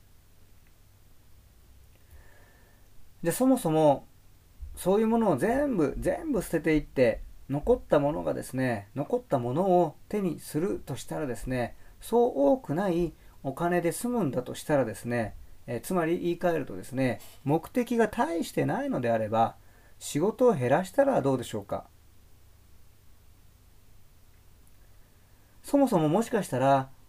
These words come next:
起業もする必要ないんじゃないでしょうか。もし、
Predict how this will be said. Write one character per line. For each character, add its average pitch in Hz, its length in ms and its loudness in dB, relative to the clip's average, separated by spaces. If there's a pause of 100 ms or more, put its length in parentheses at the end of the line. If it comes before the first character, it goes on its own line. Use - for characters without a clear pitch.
起 - 180 -6
業 254 240 6
も 262 120 4
す 214 140 -4
る 233 80 -2
必 - 180 -4
要 180 60 0
な 175 220 -2
い 330 60 -6
ん 320 60 -4
じ 269 60 0
ゃ 170 60 2
な 147 100 2
い 131 60 4
で 123 60 -6
し - 80 -8
ょ 113 60 0
う 104 40 -4
か。 - 200 -4 (4000)
も 262 180 6
し、 240 420 2